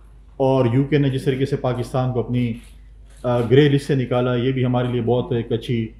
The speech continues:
खुशखबरी है। अभी जो situation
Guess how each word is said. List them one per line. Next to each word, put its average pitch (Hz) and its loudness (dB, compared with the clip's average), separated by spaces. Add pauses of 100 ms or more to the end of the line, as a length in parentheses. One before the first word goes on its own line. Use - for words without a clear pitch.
(380)
खुशखबरी 135 2
है। 131 0 (1500)
अभी 170 6
जो 156 2
situation 156 -2